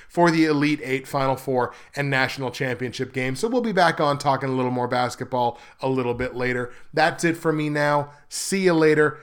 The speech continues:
Thank you very much. I hope you enjoy this year's tournament. I know I certainly will. Good luck with your brackets. Make sure you join the Yahoo group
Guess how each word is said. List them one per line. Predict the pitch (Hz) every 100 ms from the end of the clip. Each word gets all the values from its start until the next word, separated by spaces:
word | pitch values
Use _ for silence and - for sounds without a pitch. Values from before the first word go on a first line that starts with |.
| -
Thank | - 165 151
you | 160
very | 156
much. | 151 147 143
I | 139
hope | 123 - 170 175 170 - -
you | 147
enjoy | 131 120 113 147 160 156
this | 147 -
year's | 147 147 -
tournament. | 151 143 143 143 -
I | 120 143
know | 143 135
I | 139
certainly | 139 143 139 127 131
will. | 127 127 127 - - - 139
Good | 208 202
luck | 180 170 170
with | 156
your | 156
brackets. | 135 139 143 139 143 143 - - -
Make | 160 160
sure | - 156
you | 151
join | 135 151 147
the | 143
Yahoo | 147 143 143 131
group | 147 196 131